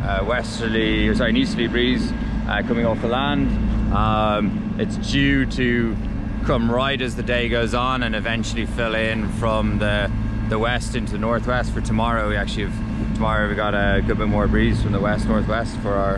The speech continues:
other coastal race. Um, yeah, so two laps, Windward Leeward.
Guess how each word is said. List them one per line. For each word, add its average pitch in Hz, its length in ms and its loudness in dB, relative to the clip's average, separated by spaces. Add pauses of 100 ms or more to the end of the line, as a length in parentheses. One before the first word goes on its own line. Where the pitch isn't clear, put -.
other 107 160 0
coastal 110 340 -2
race. 120 180 0 (560)
Um, 123 800 2 (520)
yeah, 139 160 2
so 143 120 -2
two 170 180 -2
laps, 156 380 -2
Windward 143 280 0
Leeward. 156 380 2